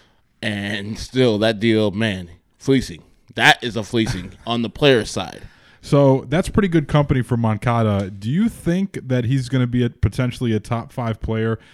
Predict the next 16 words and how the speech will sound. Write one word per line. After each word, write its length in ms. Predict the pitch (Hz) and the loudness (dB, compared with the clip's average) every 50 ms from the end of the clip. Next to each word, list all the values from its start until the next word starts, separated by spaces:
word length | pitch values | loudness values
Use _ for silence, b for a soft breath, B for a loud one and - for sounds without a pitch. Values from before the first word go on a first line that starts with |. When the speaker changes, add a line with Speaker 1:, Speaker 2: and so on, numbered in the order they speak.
| b b b | b b b
Speaker 2:
in 200 | - 101 110 107 | -4 -2 -2 -2
twenty 280 | - - 120 117 113 113 | -2 -2 -2 0 0 0
twenty-four? 560 | - - 117 113 113 104 - 110 113 120 117 - _ _ _ - - - | 0 -2 0 0 0 -2 -2 -2 -2 -2 -4 -6 _ _ _ -20 -20 -8
Speaker 1:
Yes. 480 | - 117 123 120 - - - - - - _ _ _ - _ | 0 0 2 2 0 -4 -12 -16 -16 -20 _ _ _ -14 _
Speaker 2:
I 120 | - 107 | -4 -2
do 140 | 113 117 113 | 0 0 0
too. 300 | 107 - 139 135 104 76 - | 0 2 0 0 0 0 -4
Speaker 1:
I 80 | 107 | -6
think 220 | 107 - 123 101 - | -2 -2 -4 -4 -4
throughout 500 | - 117 113 110 107 113 123 - - _ _ | -6 -2 0 2 2 2 2 0 -4 _ _
this 220 | 98 98 104 95 | -10 -8 -8 -8
contract, 480 | - - 110 101 101 92 - 90 95 92 | -6 -6 -4 -4 -4 -4 -4 -6 -6 -4
he'll 100 | 101 104 | -4 -4
be 140 | 87 98 98 | -2 0 -2
a 60 | 95 | -2
top 340 | 87 - - 101 90 87 - | -4 -4 -6 -6 -6 -6 -10